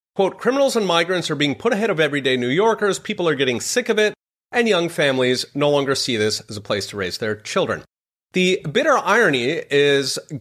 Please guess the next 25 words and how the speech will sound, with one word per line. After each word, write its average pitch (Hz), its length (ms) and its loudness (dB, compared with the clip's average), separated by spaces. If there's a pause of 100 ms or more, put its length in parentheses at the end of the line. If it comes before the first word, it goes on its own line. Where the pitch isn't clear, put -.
(140)
taxes 240 440 -2
and 165 100 0
crappy 190 360 0
services 175 560 0
are 196 200 0
actually 139 460 0
linked. 170 440 -2 (340)
The 143 60 -4
more 147 180 4
tax 254 440 -2
you 214 120 -4
pay, 117 400 -2 (240)
the 185 80 0
worse 131 260 2
the 131 100 -6
services 113 500 -2
get, - 300 0 (380)
because 302 240 0
taxes 175 440 0
spawn 156 300 0
an 135 80 0
entire 123 420 0
parasitic 202 920 -2 (120)
activist 156 520 0
class 117 580 -2